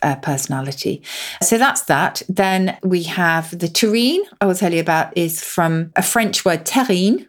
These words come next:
and we still have terrines if you have a, a pâté. But terrine is an earthen vessel, and earth is the key thing there because the Latin terra means earth, which also gave us words like Mediterranean, which was the middle of the earth, because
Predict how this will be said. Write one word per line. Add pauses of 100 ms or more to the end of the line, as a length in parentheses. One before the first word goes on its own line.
(120)
and
we
still
have
terrines
if
you
have
a,
a
pâté. (260)
But
terrine (100)
is
an
earthen
vessel,
and
earth
is
the
key
thing
there
because
the
Latin
terra (380)
means
earth,
which
also
gave
us
words
like
Mediterranean,
which
was
the
middle (280)
of
the
earth,
because